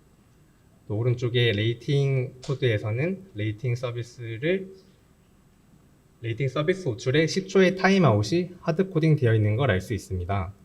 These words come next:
또 오른쪽에 딜레이 폴트 코드를 보면, 어, 레이팅 서비스에 제프 유저의 백 퍼센트의 칠 초의 딜레이를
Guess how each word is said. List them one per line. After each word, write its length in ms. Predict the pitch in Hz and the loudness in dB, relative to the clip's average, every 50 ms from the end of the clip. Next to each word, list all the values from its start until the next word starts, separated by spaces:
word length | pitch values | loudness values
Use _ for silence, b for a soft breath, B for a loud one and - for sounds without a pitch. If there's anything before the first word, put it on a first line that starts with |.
| - _ _ _ _ _ _ _ _ _ _ _ b b b b b b b - - - - _ - | -20 _ _ _ _ _ _ _ _ _ _ _ b b b b b b b -20 -20 -20 -14 _ 4
또 200 | 160 160 151 135 | 6 6 6 6
오른쪽에 520 | 139 165 170 156 - 139 131 151 147 131 | 6 4 4 4 2 2 4 4 4 4
딜레이 440 | - - 139 131 143 160 170 175 165 | 2 2 2 4 6 6 6 4 2
폴트 320 | 165 156 151 - 156 151 | 2 -2 -2 -2 -6 -6
코드를 400 | - - 147 135 147 139 147 135 | -4 -2 0 0 2 2 2 2
보면, 500 | 110 101 101 110 117 117 104 92 90 - - - - _ _ _ _ _ _ _ - | 2 2 2 2 2 0 0 -2 -4 -6 -12 -18 -20 _ _ _ _ _ _ _ -10
어, 200 | - 98 101 104 | -6 -4 -4 0
레이팅 420 | 98 120 117 120 120 - 143 135 | 0 2 2 0 0 0 0 0
서비스에 920 | 127 - 139 135 139 135 123 - - 113 113 127 151 170 175 180 - - - - _ - - _ _ _ _ _ _ _ _ _ _ | 0 0 0 0 0 -2 -6 -6 -4 0 0 2 2 2 0 -2 -8 -16 -20 -20 _ -20 -20 _ _ _ _ _ _ _ _ _ _
제프 540 | - - 110 104 - - - - - 135 127 | -10 -6 -6 -6 -6 -8 -12 -6 -2 0 0
유저의 1300 | 110 98 95 - 123 143 175 185 185 - - - _ _ _ _ _ _ _ _ _ _ _ - 139 143 - | 0 0 0 0 0 2 0 0 -4 -12 -20 -20 _ _ _ _ _ _ _ _ _ _ _ -6 -6 -4 -4
백 180 | - 117 - - | -4 -8 -6 -2
퍼센트의 840 | 151 156 156 156 151 139 - - 127 123 143 170 175 180 - - - | 0 0 2 2 0 0 0 0 2 2 2 2 0 -2 -4 -14 -10
칠 200 | - - 180 175 | -4 -4 -2 -2
초의 280 | 180 - 185 160 139 127 | -2 0 0 2 2 0
딜레이를 800 | - 117 113 110 120 117 107 110 110 135 165 185 196 190 - | 0 -2 -2 0 0 0 0 0 -2 0 0 -2 -2 -4 -10